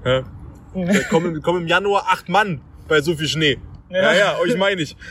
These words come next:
Speaker 1: <laughs> Ja,
Speaker 2: Ja,
Speaker 1: wenn
Speaker 2: das
Speaker 1: überhaupt.
Speaker 2: Und, äh, das ist echt, echt cool und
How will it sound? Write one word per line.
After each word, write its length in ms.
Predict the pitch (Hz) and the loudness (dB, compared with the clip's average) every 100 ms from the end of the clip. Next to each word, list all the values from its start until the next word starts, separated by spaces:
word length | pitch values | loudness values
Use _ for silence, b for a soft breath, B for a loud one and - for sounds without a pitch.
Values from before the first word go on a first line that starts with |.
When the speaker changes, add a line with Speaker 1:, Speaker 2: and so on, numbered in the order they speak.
| B | B
Speaker 1:
<laughs> 960 | 165 175 180 233 - 208 - - - - | -4 -2 0 0 2 -2 -4 -20 -14 -4
Ja, 160 | 165 | 2
Speaker 2:
Ja, 260 | 196 226 165 | 2 2 0
Speaker 1:
wenn 140 | - 175 | -2 -2
Speaker 2:
das 80 | 196 | 2
Speaker 1:
überhaupt. 420 | 185 202 160 - B B B B - - - - - | 2 2 -2 -12 B B B B -20 -20 -20 -16 -4
Speaker 2:
Und, 420 | 143 147 143 - | 0 0 0 -2
äh, 200 | 147 139 | 0 2
das 160 | 143 | 0
ist 100 | 147 | 0
echt, 400 | 160 175 - - - - | 0 0 -2 -10 -6 -2
echt 200 | 170 - - | -2 -2 -4
cool 220 | 226 208 | 0 2
und 360 | 156 147 131 | 2 0 -6